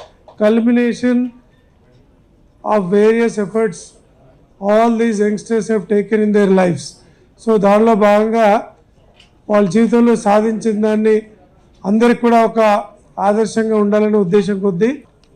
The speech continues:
itself he said, "Call all of them. I would like to meet them" అని చెప్పారు. First time governor showing so much interest. Then, uh,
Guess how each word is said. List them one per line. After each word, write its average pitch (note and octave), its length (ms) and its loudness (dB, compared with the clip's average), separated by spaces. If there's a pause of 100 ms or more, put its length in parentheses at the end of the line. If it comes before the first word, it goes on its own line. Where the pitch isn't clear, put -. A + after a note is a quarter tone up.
(280)
itself C4 400 2
he B3 160 4
said, B3 160 2 (280)
"Call B3 180 4 (100)
all A#3+ 140 4
of G3+ 140 -4
them. E3+ 140 0 (400)
I G#3+ 80 2
would A3+ 180 2
like A3 200 -2
to A#3+ 140 0
meet A3 160 0 (100)
them" G#3+ 180 0
అని F#3+ 140 -2
చెప్పారు. E3 340 -2 (120)
First G#3 280 -4
time A#3 180 2 (500)
governor A3+ 360 2 (100)
showing A3 320 2
so A3 160 0
much G3 200 0
interest. G3 360 -2 (800)
Then, B3 200 4 (200)
uh, A3+ 100 0